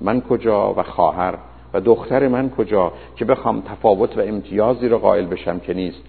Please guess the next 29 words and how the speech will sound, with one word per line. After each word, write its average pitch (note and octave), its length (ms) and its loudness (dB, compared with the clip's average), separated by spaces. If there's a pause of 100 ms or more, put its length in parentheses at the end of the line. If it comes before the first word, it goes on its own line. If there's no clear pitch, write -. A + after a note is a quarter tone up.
(160)
شاید A2 460 2
موضوع F2+ 360 -2
همسر D#2+ 520 -4 (240)
معنای E2+ 420 -2
دیگری E2 360 -4
داشته - 300 -10
باشه. - 180 -10
بنابراین C#3 400 0
امید D3 340 0
من C#3+ 180 -2
این C3+ 140 0
است B2+ 160 -2 (280)
حال C3 260 6
که C#3 160 -2
به B2+ 100 0
اینجا G2+ 380 0
رسیدیم، E2+ 600 -6 (320)
مسئلهٔ C3 480 -2
اصلی B2 320 -8
و A#2 60 0
اساسی G2 480 -2
برای F2+ 200 -4
من E2 180 -6
و D2 40 -10
شما F2+ 420 -4 (320)
انسان F2+ 420 -4
و F#2 60 2
انسانیت D#2+ 800 -4
باشه، D2+ 380 -4